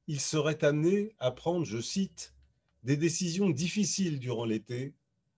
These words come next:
concernant les retraites. » On le sait, Macron et son gouvernement ont dû reculer. La fameuse réforme systémique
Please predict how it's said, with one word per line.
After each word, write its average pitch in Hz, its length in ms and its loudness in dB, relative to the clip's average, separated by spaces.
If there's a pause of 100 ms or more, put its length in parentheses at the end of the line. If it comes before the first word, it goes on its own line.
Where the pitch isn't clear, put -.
(120)
concernant 139 500 0
les 120 100 0
retraites. » 113 640 -4 (680)
On 101 60 -4
le 104 60 -2
sait, 170 380 2 (500)
Macron 147 320 4
et 160 60 4
son 160 140 -2
gouvernement 151 680 2
ont 135 100 2
dû 160 360 -2 (340)
reculer. 113 640 0 (640)
La 120 100 0
fameuse 165 380 6
réforme 156 460 2
systémique 165 840 0